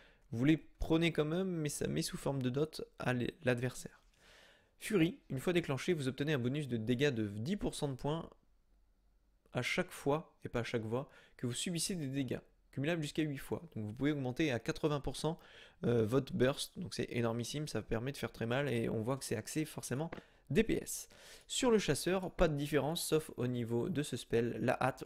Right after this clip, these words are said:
augmente votre vitesse de déplacement de trente pour cent et votre vitesse d'attaque de soixante pour cent. Bref, vous êtes plus,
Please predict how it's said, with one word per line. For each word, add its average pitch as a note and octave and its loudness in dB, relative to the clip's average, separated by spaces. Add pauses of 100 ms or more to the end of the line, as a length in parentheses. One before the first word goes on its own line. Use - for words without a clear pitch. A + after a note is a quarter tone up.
augmente C3+ 0
votre A2+ 0
vitesse C#3+ 0
de B2 2
déplacement B2+ -2
de G#2+ -4
trente D3+ -4
pour C3 -6
cent D#3+ -2 (300)
et - -4
votre A#2 4
vitesse C3 0
d'attaque C#3+ 0
de C#3 0
soixante C#3+ -6
pour C3+ -14
cent. A2+ -4
Bref, A#2 -4
vous A2+ -2
êtes A2 -2
plus, D3 -4